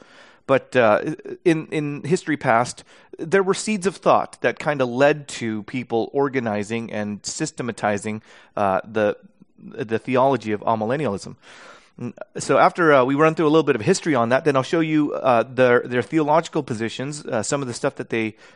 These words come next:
uh, that they believe is being taught in Luke twenty, Galatians six, and then some miscellaneous passages that we'll run through real quickly. So let's start with the historical origins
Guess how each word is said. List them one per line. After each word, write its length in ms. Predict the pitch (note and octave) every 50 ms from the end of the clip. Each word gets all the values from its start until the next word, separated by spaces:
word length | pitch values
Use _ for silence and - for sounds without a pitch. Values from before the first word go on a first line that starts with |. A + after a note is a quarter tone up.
| _ -
uh, 140 | - A#2+ -
that 180 | - C3 A#2
they 140 | G2+ A#2 A#2
believe 440 | G#2 A2 A2 A2+ B2+ C3 C3 C3+ -
is 140 | A#2 A#2+ -
being 220 | - A#2+ A2 A2
taught 340 | - - C#3+ C#3 - - -
in 400 | - B2+ A#2 A2+ A2 A2 G#2+ G#2+
Luke 400 | - C3 B2 C3+ D#3 D3 - -
twenty, 440 | - - - F3 F#3 G#3 A3+ C4 - _ _ _ _ _ _ _ _ _ _ _ _ _ _ _ _ - -
Galatians 540 | A2 - C3 C3+ D#3 D#3 - - C3+ A#2+ G#2+
six, 540 | - - - F#3 G3+ - - - - - - _ - - - - - - -
and 160 | - C#3 C#3+
then 380 | C#3+ D3+ D3+ D3 D3+ D3 C#3 - -
some 240 | - - D#3 C#3+ C#3
miscellaneous 500 | C#3+ C3+ - C3 C3 B2 A#2+ A2+ A2 -
passages 480 | - B2 G#2 G2 - - - G2+ F#2
that 120 | - - -
we'll 340 | G2+ G2 G2 - - - -
run 240 | - A2 G#2+ G#2 G2+
through 140 | - G#2
real 160 | G#2 G2+ F#2+ F#2+
quickly. 360 | - - G#2+ - - E2 -
So 140 | - B2+ C#3
let's 140 | G3 A#3+ -
start 160 | - B3+ A#3
with 80 | A3+ A#3
the 160 | E3+ E3+ -
historical 460 | D3+ F3 - - G3+ G#3 G3 F3 D#3+
origins 500 | D#3+ D#3+ D#3+ D3 B2+ B2 A#2 B2 -